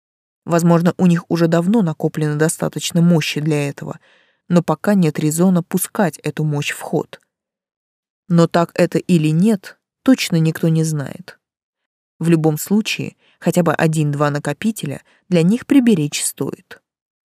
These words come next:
«Вальтишу тоже заранее оповестить, что магазин откроется?» — уточнила я осторожно. «Нет», — помедлив ответил он.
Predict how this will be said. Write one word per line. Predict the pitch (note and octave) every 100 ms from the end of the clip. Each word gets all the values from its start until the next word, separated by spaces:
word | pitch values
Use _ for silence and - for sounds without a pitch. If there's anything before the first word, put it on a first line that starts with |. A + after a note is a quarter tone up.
| _ _ _ -
«Вальтишу | F3 F3 - A3 - G#3
тоже | G3 D#4+ F#4
заранее | D#4+ G#3 F3+ E3+ E3
оповестить, | E3+ F3 - - E3 - -
что | -
магазин | F3+ F3 E3+ E3 E3+
откроется?» — | - G3 D3+ D3+ - E3+ _ _ _ _ _
уточнила | - F#3 F#3 - E3+ D3+
я | D#3 D3+
осторожно. | - F#3 F3 D3 D#3+ _ _ _ _ _ _ _ _ _ _ _ _ -
«Нет», — | G#3 G#3 D3 - - - - _ _ _ _ _
помедлив | - E3 D#3 D3+ D3+
ответил | F3+ - D#3 E3+ -
он. | D#3+ D#3